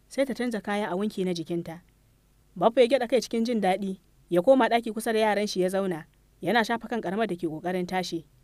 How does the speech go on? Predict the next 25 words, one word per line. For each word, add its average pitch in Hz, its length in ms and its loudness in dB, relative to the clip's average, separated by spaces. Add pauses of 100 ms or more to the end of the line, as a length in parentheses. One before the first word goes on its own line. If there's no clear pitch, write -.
(420)
Murɗaɗɗiyar 254 400 2
sarƙar 285 340 0
murjanin 233 380 -2
gwal 240 160 -2
ɗin 254 100 -2
da 190 80 -2
ta 233 100 -6
cire 240 220 -4
kafin 196 280 -8
ta 233 80 -6
shiga 196 180 -8
wankan 233 260 -4
Ma'u 190 220 -6
ta 220 80 -8
ɗauka 226 260 -6
tana 220 220 -6
juya 202 320 -6
a - 80 -8
hannunta, 180 460 -6 (320)
tana 214 260 0
dariyar 190 320 -2
farin 196 240 -4
ciki. 180 320 -12 (720)
"Ayya 277 340 0
ya 208 160 -2